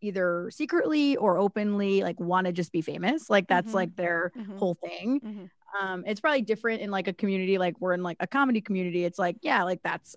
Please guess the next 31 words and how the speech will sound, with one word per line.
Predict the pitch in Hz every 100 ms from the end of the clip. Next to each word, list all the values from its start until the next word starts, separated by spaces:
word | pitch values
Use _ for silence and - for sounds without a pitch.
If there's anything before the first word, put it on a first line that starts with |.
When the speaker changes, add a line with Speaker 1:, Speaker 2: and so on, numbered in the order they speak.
| -
Speaker 1:
everybody | 196 170 165 139 156 214
for | - 214
Speaker 2:
Yeah. | 208
Speaker 1:
sure. | 294 175
But | 196 220
I | 233
think, | 285 277
like, | 277
even | 233 247 254
now | 208 202 202
with | 190 -
the |
next | 196 294 -
generation, | 254 220 202 208
there's, | 185 170
like, | 170 -
there's | 151 -
TikTok | 370 - 214 185 -
and | 190
there's | 180 -
social | 233 233 254
media. | 285 254 220
Like, | 190 180
they | 196
grew | 202 202
up | -
having | - 196 202 196
it | 185 - _ _ -
the | 208
entire | 202 - 226 214 196
time, | - 208 185 180 180